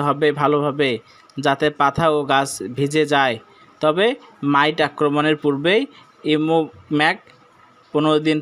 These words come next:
পর পর স্প্রে করলে ভালো হয়। সুপ্রিয় দর্শক, আমরা এতক্ষণ কথা বললাম মরিচের পাতা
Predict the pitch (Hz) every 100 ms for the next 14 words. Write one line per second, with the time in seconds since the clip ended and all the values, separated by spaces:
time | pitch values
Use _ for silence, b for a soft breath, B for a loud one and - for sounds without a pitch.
0 | 151 147 190 233 - - 156 196 - 151
1 | - 160 151 151 175 240 240 139 139 147
2 | 135 139 113 110 - b b - - 151
3 | 160 147 143 208 160 151 143 143 151 139
4 | 151 139 143 190 262 - B B 156 170
5 | 175 202 156